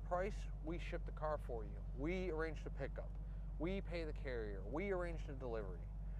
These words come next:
At a negotiated cost, you will do all that yourself. You can make the choice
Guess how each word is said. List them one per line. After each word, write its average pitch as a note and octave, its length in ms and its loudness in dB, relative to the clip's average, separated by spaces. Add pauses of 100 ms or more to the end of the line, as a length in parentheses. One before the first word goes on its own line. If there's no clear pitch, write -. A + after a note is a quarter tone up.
(260)
At C3 60 2
a C3 80 2
negotiated D3+ 580 2
cost, F#3+ 380 0 (520)
you D#3+ 120 0
will E3 80 2
do D3 160 2
all C#3 140 4
that C#3 180 0
yourself. D3 400 2 (500)
You A3+ 160 2
can F#3 160 0
make D#3 160 0
the C#3+ 80 -2
choice C#3+ 240 2